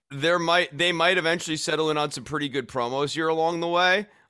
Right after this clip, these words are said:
I think that that's always a live possibility with Miz. Um, but we all know the match is gonna suck.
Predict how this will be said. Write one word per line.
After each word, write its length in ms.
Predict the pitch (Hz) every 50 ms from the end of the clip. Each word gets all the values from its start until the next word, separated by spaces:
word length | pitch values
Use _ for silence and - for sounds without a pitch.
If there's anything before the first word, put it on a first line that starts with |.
| _ _
I 80 | - 135
think 180 | 127 156 151
that 140 | 147 139 127
that's 220 | 127 139 135 123 147
always 240 | 135 135 143 131
a 60 | 123 135
live 280 | 127 123 127 131 127
possibility 600 | - 147 131 127 123 - 110 110 117 113 117 123
with 140 | 123 123 101
Miz. 420 | 107 117 117 123 160 214 - - - _ _ _ _ _ _ _ _ _ - -
Um, 320 | 123 123 123 120 120 113 - 127
but 340 | 131 117 - 156 160 - -
we 140 | 135 147 156
all 160 | 165 190 233
know 160 | 240 180 190
the 120 | 208 175 113
match 320 | 104 110 127 170 - -
is 100 | 156 123
gonna 220 | - 131 110 80 -
suck. 560 | - - - - - 85 131 - - -